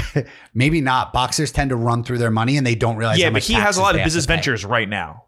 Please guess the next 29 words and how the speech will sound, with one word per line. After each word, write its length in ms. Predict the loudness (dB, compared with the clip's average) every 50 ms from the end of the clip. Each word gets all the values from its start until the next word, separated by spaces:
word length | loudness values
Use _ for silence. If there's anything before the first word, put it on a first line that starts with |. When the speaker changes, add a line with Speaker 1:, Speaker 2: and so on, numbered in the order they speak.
| _
Speaker 1:
Yes. 340 | -2 -2 -2 -2 -6 -6 -4
Speaker 2:
He's 100 | -2 0
a 60 | 0
lot. 300 | 0 2 2 2 2 0
He's 100 | -2 -4 -2
a 40 | 0
marijuana 360 | 2 2 2 2 2 2 4
Speaker 1:
He 60 | 4
might 180 | 4 4 2 2
be 100 | 2 2
on 60 | 4 4
the 20 |
Speaker 2:
venture. 100 | 4 4
Speaker 1:
come 200 | 2 2 2 2
up. 260 | 0 -2 -4 -8 -12 -6
Speaker 2:
Marijuana 340 | -4 -2 0 2 0 0
venture, 320 | 0 -2 -2 -2 0 0 0
has 140 | 0 0 -2
a 40 |
podcast, 600 | -4 -2 0 0 0 0 -2 -2 0 0 0 0
has, 80 | -2 -4
like, 140 | -6 -6 -6
a 20 |
few 160 | -4 -2 0
other 140 | 0 0 -2
business 260 | -4 -6 -6 -8 -8
ventures. 340 | -6 -6 -6 -6 -6 -6 -6
Like, 140 | -8 -8 -6
he's 380 | -6 -4 -4 -4 -6 -8 -10